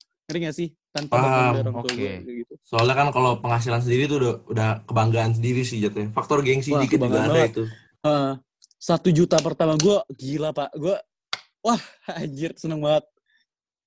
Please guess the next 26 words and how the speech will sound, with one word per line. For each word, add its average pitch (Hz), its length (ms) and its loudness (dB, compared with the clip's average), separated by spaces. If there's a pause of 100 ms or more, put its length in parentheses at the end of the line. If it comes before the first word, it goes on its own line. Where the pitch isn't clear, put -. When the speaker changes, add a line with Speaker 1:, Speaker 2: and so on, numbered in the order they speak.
(140)
Speaker 1:
Kacau. 127 360 -8
Speaker 2:
Baru 147 300 4
sejuta 170 360 2
pertama, 190 420 2
lu - 100 0
Speaker 3:
Ini 190 120 6
Speaker 2:
udah 180 120 6
seneng 190 200 4
banget 185 200 4
tuh? 120 120 0 (220)
Speaker 1:
Seneng 165 540 -2
banget. 175 520 2 (260)
<laughs> 285 240 -6
Seneng 151 200 -6
banget. 156 140 -4
Speaker 3:
Iya, 160 80 2
Speaker 1:
Karena 226 140 4
gue 226 140 4
Speaker 3:
anjir. - 120 0
Speaker 1:
start, 226 220 -2 (640)
gue 220 140 -4
berapa 208 380 -6
dana 175 240 -4
gue 151 240 -2
awal? 147 300 -6 (720)
Bentar. 139 300 0